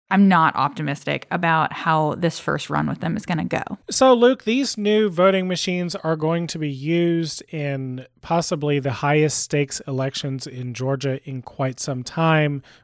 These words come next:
Speaker 2: We've already discussed the opportunity the Democrats have to take the state house, but there are also gonna be at least a couple of races for Congress where the elections are really close.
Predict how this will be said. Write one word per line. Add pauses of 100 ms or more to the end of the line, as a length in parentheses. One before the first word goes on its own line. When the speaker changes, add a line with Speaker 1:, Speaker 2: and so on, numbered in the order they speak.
Speaker 2:
We've
already
discussed
the
opportunity
the
Democrats
have
to
take (360)
the
state
house,
but
there
are
also
gonna
be
at
least
a
couple
of
races
for
Congress
where
the
elections
are
really
close.